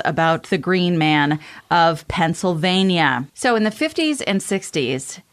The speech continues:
if you grew up in Western Pennsylvania, you most definitely heard the legend of the Green Man. It states that there is a man who lumbers about the interstate or the highway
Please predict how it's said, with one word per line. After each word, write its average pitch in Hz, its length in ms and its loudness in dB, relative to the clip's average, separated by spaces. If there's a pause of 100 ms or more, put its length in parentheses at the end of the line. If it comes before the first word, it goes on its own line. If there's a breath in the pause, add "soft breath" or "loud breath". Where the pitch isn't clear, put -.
(220)
if - 200 -2
you 202 100 4
grew 190 240 2
up 170 160 0
in 165 140 0
Western 151 340 0
Pennsylvania, 151 800 0 (280 loud breath)
you 202 240 2
most 226 640 0
definitely 165 600 0
heard 165 360 0
the 170 140 0
legend 165 760 0
of 151 380 0
the 151 180 -2
Green 156 440 0
Man. 135 340 -2 (320 loud breath)
It - 140 -2
states - 580 -2
that 196 220 -4
there 185 240 2
is 180 100 -2
a 185 80 0
man 190 460 0
who 175 240 -2
lumbers 185 580 0
about 185 480 0
the 175 280 0
interstate 175 640 -2
or 139 120 -4
the 139 60 -4
highway 165 800 0